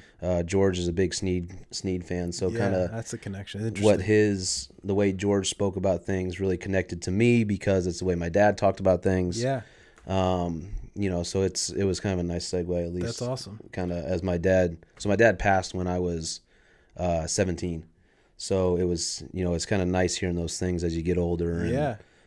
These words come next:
Speaker 1: um, you know, it kinda takes you back to old memories.
Speaker 2: That's crazy.
Speaker 1: Yeah.
Speaker 2: Well, you ended up going to high school in Illinois.
Speaker 1: Yes.
Speaker 2: And then from there, you went, uh, got to Methodist University in, what is it, North Carolina?
Speaker 1: North Carolina, yeah.
Speaker 2: I always laugh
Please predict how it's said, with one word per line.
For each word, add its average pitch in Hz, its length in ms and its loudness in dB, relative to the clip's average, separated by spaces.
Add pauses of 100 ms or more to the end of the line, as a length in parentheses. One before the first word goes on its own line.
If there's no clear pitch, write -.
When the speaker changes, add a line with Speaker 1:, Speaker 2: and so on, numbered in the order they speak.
(120)
Speaker 1:
um, 80 580 -8 (300)
you 90 100 -8
know, 92 40 -2
it 82 120 -6
kinda 95 180 -2
takes 95 220 -2
you 85 60 -8
back 87 260 0
to 90 80 -4
old 85 200 -4
memories. 82 380 -8
Speaker 2:
That's - 180 -10
crazy. 110 500 -6
Speaker 1:
Yeah. 87 200 -2 (180)
Speaker 2:
Well, 120 80 0
you 139 320 4 (180)
ended 131 320 2
up 120 280 2
going 120 240 2
to 104 80 0
high 120 140 0
school 110 240 -2
in 104 80 -2
Illinois. 104 560 -2 (340)
Speaker 1:
Yes. - 400 2
Speaker 2:
And 113 100 0
then 113 140 2
from 110 320 -2
there, 120 360 6
you 113 600 0
went, 113 200 -2
uh, 104 100 -8 (520)
got 110 200 -2
to 107 80 -2
Methodist 117 560 0
University 104 680 -4
in, 95 80 -6
what 98 120 -6
is 85 40 -12
it, 85 140 -14
North 98 180 -8
Carolina? 101 460 -8
Speaker 1:
North 107 160 4
Carolina, 87 440 2
yeah. 87 280 2 (100)
Speaker 2:
I 113 100 -2
always 123 220 4
laugh 107 380 0